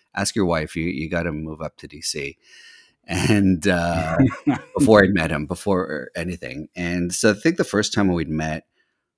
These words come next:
Speaker 1: was, uh, over at the When the Pictures Really Matter course in, uh, in New York and Long Island at Adamo's office.
Speaker 2: Nice.
Speaker 1: And, uh, you know, we just,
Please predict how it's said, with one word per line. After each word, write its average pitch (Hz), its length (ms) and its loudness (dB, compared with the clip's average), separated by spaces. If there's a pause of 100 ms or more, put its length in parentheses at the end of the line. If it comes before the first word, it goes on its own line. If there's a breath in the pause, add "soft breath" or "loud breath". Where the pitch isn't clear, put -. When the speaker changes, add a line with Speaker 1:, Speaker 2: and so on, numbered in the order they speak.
Speaker 1:
was, 78 1040 -6 (540)
uh, 73 480 -8
over 82 500 -6
at 71 280 -8
the 78 100 -6
When 80 220 -6
the 76 80 -6
Pictures 82 380 -8
Really 85 200 0
Matter 76 280 -4
course 107 460 -4 (100)
in, 80 340 -8
uh, 73 420 -8 (260)
in 90 140 -4
New 80 60 -4
York 76 340 -6
and 78 100 -8
Long 71 180 -6
Island 135 360 -8
at 143 120 -6
Adamo's 143 520 -8
office. - 580 -10 (840)
Speaker 2:
Nice. - 420 -20 (380)
Speaker 1:
And, 82 880 -4
uh, 78 560 -2
you 107 160 0
know, 113 100 4
we 113 160 2
just, 127 400 0